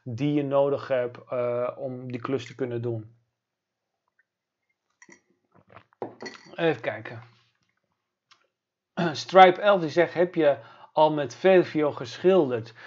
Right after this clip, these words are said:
Jazeker heb ik met V V O geschilderd en daar heb ik ook al heel wat jaren mee geschilderd.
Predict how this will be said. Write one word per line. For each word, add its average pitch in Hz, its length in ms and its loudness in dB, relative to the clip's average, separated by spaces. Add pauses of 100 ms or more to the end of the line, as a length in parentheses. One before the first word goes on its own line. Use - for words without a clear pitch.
(200)
Jazeker 151 560 6
heb 135 120 0
ik 135 80 -8
met 131 180 -8
V 135 260 -2
V 135 60 -8
O 131 60 -4
geschilderd 123 540 -6
en 131 80 -8
daar 131 100 0
heb 131 120 0
ik 127 80 -6
ook 127 180 -2
al 131 60 0
heel 139 160 4
wat 135 160 -2
jaren 127 340 0
mee 131 180 -6
geschilderd. 123 880 -4